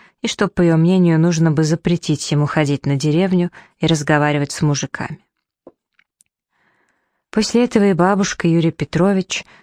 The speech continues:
каждый по-своему начали думать о том, что пора Мише приниматься за серьёзные занятия с учителями по разным предметам.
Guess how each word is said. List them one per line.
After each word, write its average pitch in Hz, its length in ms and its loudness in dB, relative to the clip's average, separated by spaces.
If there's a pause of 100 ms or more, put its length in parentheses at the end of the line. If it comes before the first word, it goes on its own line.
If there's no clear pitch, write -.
(100)
каждый 196 320 0
по-своему 202 520 0
начали 175 380 0
думать 147 420 0
о 147 60 -2
том, 180 380 0 (320)
что - 180 -6
пора 175 240 2
Мише 170 280 2
приниматься 156 580 0
за 151 80 0
серьёзные 151 640 0
занятия 156 640 0 (280)
с - 100 -10
учителями 170 640 2
по 156 180 0
разным 139 380 0
предметам. 127 680 -6